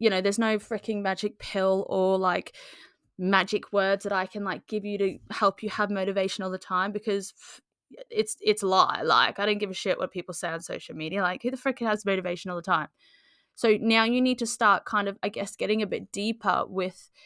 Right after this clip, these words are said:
and thinking a bit more about why you're doing the things you're doing, okay? Because that is the real driver behind, one, if you're trying to lose weight and you have a weight loss goal, getting to that weight loss goal.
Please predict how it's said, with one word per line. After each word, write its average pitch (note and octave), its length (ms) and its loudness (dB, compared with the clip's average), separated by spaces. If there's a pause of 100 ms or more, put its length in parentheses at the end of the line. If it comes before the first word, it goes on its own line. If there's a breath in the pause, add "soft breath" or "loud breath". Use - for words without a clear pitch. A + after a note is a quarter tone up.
(140 soft breath)
and F#3+ 160 -6
thinking B3 480 2
a F#3 60 -4
bit F3 180 -2
more F3+ 220 -2
about F#3 400 4
why F#3 440 6
you're C#4+ 160 4
doing A#3+ 400 4
the G#3 100 0
things G3+ 400 -6
you're F#3+ 80 -2
doing, F#3+ 420 0 (300)
okay? G3 320 0
Because G#3+ 420 -2
that G3+ 240 8
is A#3 140 -4
the C4 100 -2
real G3 240 0
driver F#3 540 4
behind, F#3 580 0 (500 loud breath)
one, A#3 480 6
if B3 200 -2
you're D4+ 100 0
trying C#4 240 4
to B3 80 6
lose G#3+ 260 0
weight F#3 300 4
and F#3+ 100 -4
you F#3 60 -6
have F3+ 160 -8
a F3+ 60 -4
weight E3+ 240 0
loss F#3 180 -4
goal, G#3+ 340 0
getting G3+ 300 -2
to G3+ 120 -8
that F#3+ 200 -4
weight E3+ 180 -4
loss - 140 -10
goal. - 300 -4